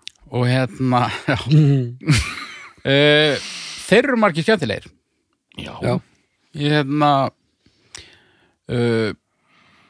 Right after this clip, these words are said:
Speaker 1: þú veist, ef að, ef að það er einhver inngangur þarna fyrir mig, þá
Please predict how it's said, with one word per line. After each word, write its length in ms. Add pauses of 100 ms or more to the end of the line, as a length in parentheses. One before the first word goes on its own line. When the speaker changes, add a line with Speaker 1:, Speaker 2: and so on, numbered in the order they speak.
(440)
Speaker 1:
þú 180
veist, 260
ef 320
að, 280
ef 200
að 360 (180)
það 280
er 120
einhver 300
inngangur 460
þarna 200
fyrir 240
mig, 240
þá 160